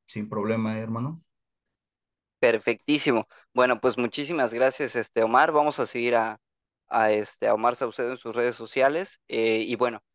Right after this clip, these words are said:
Speaker 2: este, gracias, Omar, por, por el tiempo que, que, que nos estás compartiendo, por las palabras que,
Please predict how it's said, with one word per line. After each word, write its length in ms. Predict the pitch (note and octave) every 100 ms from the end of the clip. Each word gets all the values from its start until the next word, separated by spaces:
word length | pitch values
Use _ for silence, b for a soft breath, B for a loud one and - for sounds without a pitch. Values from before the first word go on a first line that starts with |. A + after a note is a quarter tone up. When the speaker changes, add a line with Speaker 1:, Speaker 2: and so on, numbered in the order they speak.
| _ _
Speaker 2:
este, 1000 | A#2+ A2+ A2+ A2+ - - A2+ A2 A2 G#2+ _ _ -
gracias, 420 | C3 C#3 D3+ B2
Omar, 260 | A#2+ C3
por, 240 | - A2+ A2
por 180 | A#2+ A2+
el 140 | A2+
tiempo 400 | C3+ C3+ C3 B2
que, 420 | - A2 A2 - -
que, 340 | A#2 A2+ A2
que 100 | A2+
nos 220 | A2+ A2+ A#2
estás 280 | - B2+
compartiendo, 720 | - B2 A#2 G#2+ C#3 C#3+ D3+ C#3+
por 160 | A#2+
las 140 | A2 -
palabras 520 | A#2 A2+ B2 C3 A#2+
que, 280 | - A2+